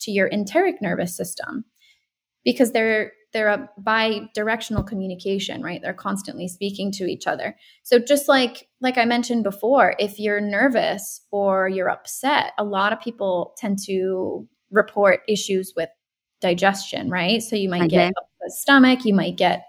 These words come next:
Speaker 1: indigestion, constipation is a very common one, um, abdominal pain, things like that. So it's because of that bidirectional communication. And so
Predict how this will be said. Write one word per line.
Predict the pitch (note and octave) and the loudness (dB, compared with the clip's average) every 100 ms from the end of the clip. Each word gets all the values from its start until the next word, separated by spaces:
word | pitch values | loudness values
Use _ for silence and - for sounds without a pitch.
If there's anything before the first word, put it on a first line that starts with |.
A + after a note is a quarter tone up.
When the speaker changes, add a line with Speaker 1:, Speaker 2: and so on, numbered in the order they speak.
| _ | _
Speaker 1:
indigestion, | - F#3 F3+ A#3 B3 - - A3 G#3 G#3+ G#3+ - - _ - | -4 -4 -2 2 0 0 -2 0 0 -2 -4 -20 -20 _ -4
constipation | G3+ G3 - G3 A#3+ A3+ A#3 G#3+ | -2 -2 -2 0 2 2 2 2
is | G#3 | 2
a | |
very | G#3 G3+ G3+ | 2 2 2
common | - G3 G3 G3 F#3+ | 2 6 6 6 4
one, | G3 F#3+ F#3+ F#3+ G3 - _ - | 2 2 0 -2 -4 -14 _ -2
um, | - - | 0 0
abdominal | F3+ G3 G3+ G3+ G3+ | 0 0 0 0 -6
pain, | G3 G3+ - F#3+ | -6 -4 -2 -2
things | F#3+ G3 G3 | -2 -2 -2
like | F#3 - | -6 -2
that. | - - | -2 -2
So | A#3 A3+ - | 0 2 0
it's | A#3+ - | -4 -4
because | C4 B3 C4 C4 | -4 2 6 6
of | B3 | 6
that | A3 E3+ | 2 2
bidirectional | G3 F#3+ F#3+ - - G3 G3 | 0 0 -2 -4 -6 -6 -6
communication. | G3+ F#3 F3 F3+ F3+ - - G#2+ | -6 -6 -6 -6 -8 -8 -8 -6
And | - A3 | -6 -4
so | A3+ A3 | -2 -4